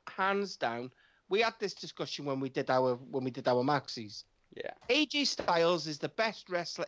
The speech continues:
Speaker 1: in the world, hands down. Was he the best wrestler in the world last year? I still disagree, and I say no, because it, it's, it's hard based on when you, when you see the level of New Japan to the fact that how, how much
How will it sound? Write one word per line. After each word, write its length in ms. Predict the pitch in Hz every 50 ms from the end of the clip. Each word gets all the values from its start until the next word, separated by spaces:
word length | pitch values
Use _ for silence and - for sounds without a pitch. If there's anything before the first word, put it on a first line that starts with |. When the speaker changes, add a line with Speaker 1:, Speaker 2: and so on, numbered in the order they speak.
| -
Speaker 1:
in 160 | - 160 147
the 80 | 143 139
world, 400 | 135 143 143 139 135 131 - - _ -
hands 360 | - 147 147 143 135 123 -
down. 300 | - 139 127 117 104 101 - _ - - - _ -
Was 200 | 135 185 269 269
he 120 | 294 285
the 100 | 262 262
best 340 | 262 - 254 240 196 - -
wrestler 300 | 233 220 202 - - 233
in 60 | 214
the 60 | 208 196
world 220 | 196 202 196 170
last 280 | 175 190 185 - - -
year? 100 | 185 170 -
I 140 | 123 170 165
still 280 | 151 - - - 151 147
disagree, 520 | 135 - 135 - - 139 - 131 123 127
and 80 | 127 123
I 60 | 120
say 280 | 117 - - 123 117 113
no, 300 | 117 120 123 113 107 - _ _ _ _ _ _ _ _ _ _ _ _ -
because 340 | 147 143 - - 151 127 135
it, 120 | 151 143
it's, 280 | 160 170 175 165 - -
it's 220 | - 165 - -
hard 500 | - 175 190 202 202 196 190 185 180 165 - _ _ - - _ _ _ - - _ _ _ _ _ -
based 420 | - 175 170 160 156 - - - 175
on 320 | 160 156 156 151 143 127 _ _ _ _ _ _ _ _ _ _ _ _ _ _ _ _
when 200 | - 165 165 165
you, 100 | 170 170
when 180 | 160 170 170 170
you 160 | 170 170 165
see 180 | - - - 170
the 140 | 151 160 156
level 440 | 160 165 175 185 180 165 175 165
of 120 | 165 151 147
New 180 | 170 170 165
Japan 540 | 147 - - - - 151 143 139 139 139 131 _ _ _ _ _ _ _ _ _ _ _ _ _ _ _ _ -
to 100 | 170 160
the 120 | 139 156
fact 320 | - - 160 143 - - -
that 200 | 147 135 120 _ _ _ _ _ _ _ _ _ _ _ -
how, 240 | - 175 185 185 185
how 300 | 156 139 170 185 180 180
much 300 | 175 170 160 156 -